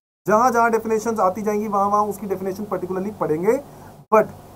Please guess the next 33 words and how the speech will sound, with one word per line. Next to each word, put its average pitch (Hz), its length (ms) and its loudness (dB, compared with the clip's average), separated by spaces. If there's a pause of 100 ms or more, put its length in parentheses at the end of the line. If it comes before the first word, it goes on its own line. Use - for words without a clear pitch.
(200)
income 247 380 0
tax 269 260 2
act 262 140 4
की 277 80 -2
इंट्रोडक्शन 247 520 0
में 269 100 2
ही 269 60 0
कुछ 220 200 -6
definitions 220 480 0
हम 208 80 -2
लोग 202 140 -2
पढ़ 151 100 -2
लेंगे, 101 280 -10 (720)
जो 196 180 4
exam 170 320 0
में 208 160 -2
direct 202 300 0
आ 233 80 4
जाती 202 200 0
है 151 60 -2
बच्चों। 139 260 -4
ये 175 200 0
exam 202 280 0
में 240 80 -2
direct 196 280 2
आती 226 180 0
है, 170 60 -6
define 196 340 -2
person। 220 360 0 (1500)
Now, 180 120 2 (140)
define 233 560 4
person 285 340 6
means 233 400 0